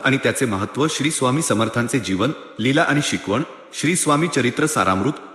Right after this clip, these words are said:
या पवित्र ग्रंथात संग्रहित केली आहे. हा ग्रंथ स्वामींच्या भक्तांसाठी एक मार्गदर्शक आणि प्रेरणास्त्रोत आहे. ग्रंथाची निर्मिती आणि प्रामाणिकपणा.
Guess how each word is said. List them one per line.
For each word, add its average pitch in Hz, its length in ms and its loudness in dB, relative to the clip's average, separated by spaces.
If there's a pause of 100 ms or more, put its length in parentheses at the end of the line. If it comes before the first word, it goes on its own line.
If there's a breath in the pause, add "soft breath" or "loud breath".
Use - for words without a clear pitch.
या 120 120 2
पवित्र 151 440 2
ग्रंथात 135 380 2
संग्रहित 135 460 0 (100)
केली 98 200 2
आहे. 76 220 -4 (920)
हा 156 280 0
ग्रंथ 123 300 2
स्वामींच्या 143 580 0
भक्तांसाठी 117 680 -2
एक 151 160 -2
मार्गदर्शक 123 580 0 (100)
आणि 143 160 0
प्रेरणास्त्रोत 120 680 0
आहे. 76 200 -4 (720)
ग्रंथाची 143 480 2
निर्मिती 131 440 0
आणि 139 140 0
प्रामाणिकपणा. 98 680 0